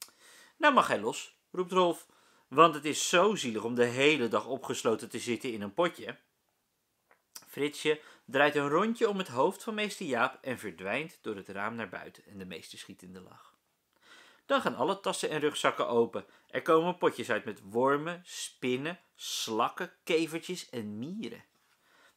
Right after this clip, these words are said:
Eén voor één draaien de kinderen hun potjes open. "Ho, ho,"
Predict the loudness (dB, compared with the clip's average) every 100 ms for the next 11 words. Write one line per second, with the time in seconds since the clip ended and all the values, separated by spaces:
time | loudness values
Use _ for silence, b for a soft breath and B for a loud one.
0 | _ -2 0 0 -2 0 0 0 2 2
1 | 0 -4 -4 -2 -2 -2 -2 -4 -4 -2
2 | 0 0 -2 -12 _ 8 10 10 6 6
3 | 6 4